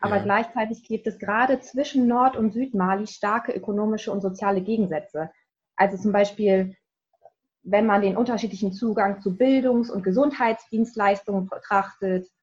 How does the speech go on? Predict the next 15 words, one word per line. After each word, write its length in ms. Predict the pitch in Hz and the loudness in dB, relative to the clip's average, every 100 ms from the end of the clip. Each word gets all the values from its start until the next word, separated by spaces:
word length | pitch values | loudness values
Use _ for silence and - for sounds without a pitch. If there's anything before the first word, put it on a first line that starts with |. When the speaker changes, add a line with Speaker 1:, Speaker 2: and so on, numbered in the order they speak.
| _ _ | _ _
Speaker 2:
Mhm. 180 | 131 196 | 0 2
Speaker 1:
Und 240 | 190 185 | 2 0
gerade 380 | 190 214 233 214 - 247 | 0 -2 0 -4 -4 2
diese 320 | 302 294 294 | 4 4 4
Unterschiede 580 | 302 302 226 - 214 214 | 2 2 -2 -2 -4 -4
führen 260 | 240 220 | -2 0
seit 200 | 214 202 | 0 -2
Jahrzehnten, 880 | 196 190 - 254 269 262 247 254 - _ _ _ | -4 -6 -2 4 4 4 0 0 -4 _ _ _
ähm, 400 | 214 208 208 202 | -4 -2 -2 -4
zu 140 | 196 220 | -4 -6
Spannungen 480 | - 214 233 233 - | 0 0 2 0 -2
zwischen 280 | 220 214 | -4 -2
Nord 240 | 202 214 220 | 0 0 0
und 160 | 202 | -2
Süd 300 | 185 220 226 | 0 -2 -4